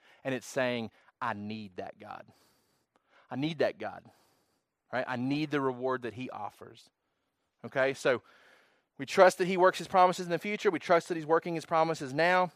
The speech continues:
We trust that he created and controls the universe. We trust that he exists as he's revealed himself. We trust that he's a good God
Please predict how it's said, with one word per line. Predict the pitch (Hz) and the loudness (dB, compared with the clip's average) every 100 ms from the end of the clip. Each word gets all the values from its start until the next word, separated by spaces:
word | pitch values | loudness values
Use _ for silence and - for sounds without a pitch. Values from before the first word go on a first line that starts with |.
| _ | _
We | 135 | -14
trust | - 185 170 | 0 2 2
that | 156 | 0
he | 160 | -10
created | - 151 147 165 175 | -8 -4 0 2 2
and | 160 | -2
controls | - 135 165 160 | -6 -4 0 0
the | 139 | 0
universe. | 151 185 180 190 180 - _ _ _ | -4 -2 2 2 2 -6 _ _ _
We | 131 | -12
trust | - 175 170 | 2 4 4
that | 147 | 0
he | 147 151 | -4 -4
exists | 131 127 175 180 | -4 -2 0 0
as | 151 156 156 | 0 0 0
he's | 175 | -2
revealed | 143 143 196 | -4 2 2
himself. | 196 - 190 185 - - _ - | 2 4 6 6 2 -20 _ -8
We | 147 | -8
trust | - 165 160 | 2 4 4
that | 160 | 0
he's | 160 | -6
a | 139 | -6
good | 120 131 185 170 | -6 0 2 2
God | 185 180 175 | 2 4 4